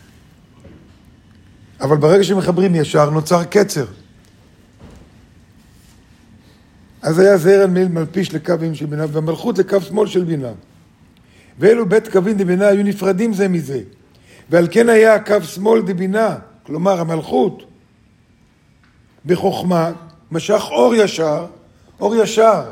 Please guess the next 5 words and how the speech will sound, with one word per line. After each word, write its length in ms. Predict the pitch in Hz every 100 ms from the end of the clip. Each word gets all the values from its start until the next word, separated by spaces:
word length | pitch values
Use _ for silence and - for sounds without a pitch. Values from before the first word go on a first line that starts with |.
| - - -
זה 160 | 151
אור 160 | 196 208
דחוכמה, 580 | 190 170 139 147 143 151 - _ _ _ _ _ _ -
בלי 240 | 196 269
חסדים. 600 | 240 233 202 165 165 113